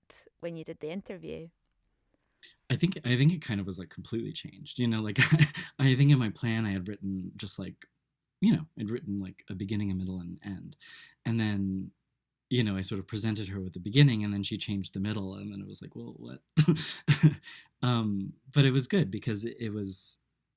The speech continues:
Speaker 2: it ended up being more, like, authentic than this thing that I had, you know, contrived. But, um, yeah, I think I had a ton of assumptions about,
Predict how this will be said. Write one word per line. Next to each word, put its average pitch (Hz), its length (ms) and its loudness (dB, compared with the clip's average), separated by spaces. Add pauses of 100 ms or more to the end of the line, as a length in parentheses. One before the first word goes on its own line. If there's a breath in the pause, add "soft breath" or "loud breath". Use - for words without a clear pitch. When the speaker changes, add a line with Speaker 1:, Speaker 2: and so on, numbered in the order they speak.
Speaker 2:
it 113 120 -2
ended 107 160 0
up 90 60 -6
being 101 180 -2
more, 98 240 -4
like, 92 200 -12
authentic 92 520 -8
than 92 200 -12
this 95 180 -14
thing 92 260 -6
that 90 100 -12
I 92 100 -14
had, 92 180 -14 (280)
you 104 120 -4
know, 92 220 -6
contrived. - 680 -12 (560 loud breath)
But, 95 200 -6 (300)
um, 95 500 -6 (920)
yeah, 131 180 8
I 104 60 0
think 127 160 0
I - 40 -2
had 95 80 -2
a 90 60 -6
ton 120 220 -4
of 104 80 -2
assumptions 95 540 -12
about, 92 420 -14